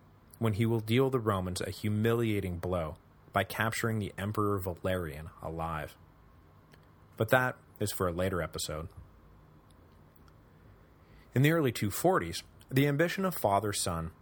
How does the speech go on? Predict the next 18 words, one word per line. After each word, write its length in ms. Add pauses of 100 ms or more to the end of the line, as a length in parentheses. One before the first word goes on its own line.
(180)
still 340
focused 640
on 120
the 60
limited 480
objective 720
of 180
winning 300
back 280
control 420
of 100
Mesopotamia. 800 (1900)
In 100
two 160
forty 440
and 160
two 160
forty-one, 560